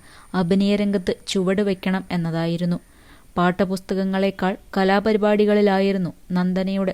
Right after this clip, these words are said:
കൂടുതൽ താൽപര്യം. അക്കാദമിക് പാഠങ്ങൾക്ക് പകരം കലാരംഗത്ത് സ്വന്തം സ്വപ്നങ്ങൾ പിന്തുടരാനായിരുന്നു അവളുടെ ആഗ്രഹം. അതുകൊണ്ട് തന്നെ സ്കൂൾ കാലഘട്ടത്തിൽ തന്നെ ഡാൻസിലും സംഗീതത്തിലും അഭിനയത്തിലും തന്റെ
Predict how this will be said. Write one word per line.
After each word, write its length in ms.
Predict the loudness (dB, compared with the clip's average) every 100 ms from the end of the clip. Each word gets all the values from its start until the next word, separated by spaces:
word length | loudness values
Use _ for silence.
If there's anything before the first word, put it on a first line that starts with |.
| -6
കൂടുതൽ 440 | -4 -2 -2 -4 -8 -6
താൽപര്യം. 440 | -6 -4 -4 -4 -8 -20 -20 -12 -8
അക്കാദമിക് 640 | -2 2 4 4 2 0 -2
പാഠങ്ങൾക്ക് 520 | 0 0 0 -2 -2
പകരം 380 | 0 0 0 -6 -18 -20 -4
കലാരംഗത്ത് 640 | 0 2 2 2 -2 -4 -6 -8
സ്വന്തം 460 | -6 -2 0 -2
സ്വപ്നങ്ങൾ 560 | -2 -6 -6 0 0 0 -2
പിന്തുടരാനായിരുന്നു 920 | -2 2 2 2 2 0 0 0 -2 -6 -4
അവളുടെ 420 | 0 0 0 -4 -2
ആഗ്രഹം. 420 | -4 -2 -2 -4 -8 -8
അതുകൊണ്ട് 440 | -2 0 2 0 0
തന്നെ 220 | -2 -4 -8 -20
സ്കൂൾ 360 | -16 -4 0 0 0
കാലഘട്ടത്തിൽ 680 | -2 0 -2 -2 -2 -2 0 0
തന്നെ 200 | 0 -4 -10 0
ഡാൻസിലും 540 | 2 2 0 0 -2 -2
സംഗീതത്തിലും 840 | -6 -4 -2 -2 -2 0 -2 -4 -4
അഭിനയത്തിലും 640 | -6 0 0 0 -2 -4 -4 -4
തന്റെ 180 | -2